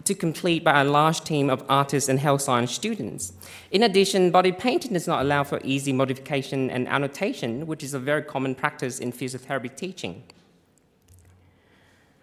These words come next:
So the reality is, uh, teachers often re-, resort to using skeleton mannequin, um, which is an inanimate object, to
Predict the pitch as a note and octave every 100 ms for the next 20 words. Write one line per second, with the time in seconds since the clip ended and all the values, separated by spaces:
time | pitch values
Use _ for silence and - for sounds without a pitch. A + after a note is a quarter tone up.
0 | _ _ _ _ _ _ _ _ _ -
1 | C#4+ C4+ C4 C4 B3+ D4+ D#4+ C4 A3 D#3+
2 | D3 C#3+ - F#3+ G3 - B4 - G#4 C4+
3 | B3 A3+ G#3 G3+ - - - - G3 G#3
4 | G#3 G#3 G#3 F#3 G3+ - F#3+ F3+ - G#3+
5 | B3 A3+ F#3+ F3 F#3+ B3+ F4+ - D#3+ D#3+
6 | D#3 C#3 E3+ F3 D#3+ E3+ D#3+ F3 F3+ -
7 | G3 C4+ B3+ - D3+ D3+ - G2+ - G3